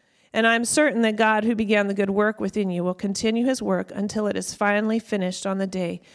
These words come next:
when Christ Jesus returns. That picture right there makes me think of Pastor Al. Pastor Al has been our pastor before, but he still keeps in contact with people and sends encouraging notes, just like Paul did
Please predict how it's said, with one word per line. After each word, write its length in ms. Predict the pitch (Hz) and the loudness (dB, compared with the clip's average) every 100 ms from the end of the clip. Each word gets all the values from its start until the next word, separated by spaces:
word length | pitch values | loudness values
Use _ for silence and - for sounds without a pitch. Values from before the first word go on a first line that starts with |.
| - - | -20 -2
when 160 | 208 | 0
Christ 280 | 202 185 175 | 2 0 -2
Jesus 380 | - 170 170 - | -2 -2 -2 -4
returns. 560 | 180 - - - 185 - - - - - _ _ _ _ _ - | -6 -6 -4 -4 -6 -10 -18 -20 -20 -20 _ _ _ _ _ 0
That 240 | 247 302 | 2 2
picture 360 | 254 294 - 311 | 0 0 2 4
right 240 | 311 311 | 4 4
there 380 | 311 294 320 330 - _ _ _ _ _ _ _ | 4 4 2 -2 -14 _ _ _ _ _ _ _
makes 300 | 226 208 196 | 2 2 2
me 100 | 202 | 2
think 160 | 190 185 | 2 0
of 100 | 185 | -2
Pastor 440 | 185 180 - 196 | -2 -2 0 0
Al. 260 | 180 185 - _ _ _ - _ _ - _ _ - _ _ _ _ | 0 -4 -10 _ _ _ -20 _ _ -20 _ _ -20 _ _ _ _
Pastor 400 | 254 262 269 302 | 2 4 4 4
Al 320 | 262 233 240 - - _ _ - _ _ _ | 4 4 0 -6 -20 _ _ -20 _ _ _
has 340 | - 226 220 202 | 0 2 4 2
been 140 | 233 | 2
our 140 | 220 | 2
pastor 360 | 214 226 226 233 | 2 0 0 0
before, 420 | 214 214 262 240 | 0 0 2 2
but 100 | 220 | 2
he 120 | 214 | 0
still 320 | 233 - 269 262 | -2 0 0 0
keeps 280 | 269 247 | -2 -6
in 100 | 226 | -4
contact 500 | 208 226 226 226 202 | -2 0 2 0 -2
with 160 | - 208 | -2 -4
people 440 | - 214 208 202 | 0 0 4 4
and 160 | 202 190 | 4 2
sends 320 | - 233 226 | 2 4 4
encouraging 560 | 214 214 226 220 202 196 | 2 2 2 2 0 0
notes, 260 | 202 214 | 0 0
just 240 | - 269 - | 0 0 0
like 220 | 311 - | -2 -4
Paul 280 | - 233 226 | 0 0 0
did 300 | 202 175 | 0 -2